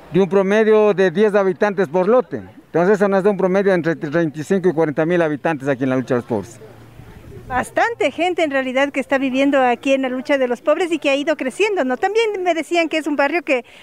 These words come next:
Speaker 2: acoge gente que viene del i-, de las provincias. Eh, ¿cómo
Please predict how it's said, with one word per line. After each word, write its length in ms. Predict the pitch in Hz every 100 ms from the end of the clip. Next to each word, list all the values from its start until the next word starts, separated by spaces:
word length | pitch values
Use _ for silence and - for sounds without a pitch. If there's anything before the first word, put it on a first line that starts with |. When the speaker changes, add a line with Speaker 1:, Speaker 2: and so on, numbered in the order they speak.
| -
Speaker 2:
acoge 500 | 285 - 403 349 302
gente 300 | 330 311 339
que 140 | 294
viene 340 | 277 285 294
del 180 | 285 254
i-, 180 | 233 226
de 300 | 220 226 220
las 160 | 226 214
provincias. 880 | 247 226 370 339 - 302 294 269 - - - -
Eh, 420 | 247 233 220 214 - - -
¿cómo 140 | 508